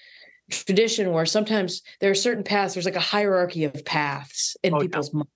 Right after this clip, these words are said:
Speaker 2: Yeah.
Speaker 1: And I don't think that's necessarily valuable or <clears throat> fair moving forward. I think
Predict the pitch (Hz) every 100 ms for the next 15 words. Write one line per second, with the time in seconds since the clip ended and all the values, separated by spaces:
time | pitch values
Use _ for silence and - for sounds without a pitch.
0 | _ _ - - - - - - 220 240
1 | 247 277 269 269 254 - - 233 226 -
2 | - 214 214 - 220 202 190 170 170 165
3 | 180 175 175 160 151 147 - - _ 226
4 | 190 160 - 202 190 160 147 - _ _
5 | _ _ _ _ - 220 208 196 220 190
6 | 165 156 196 180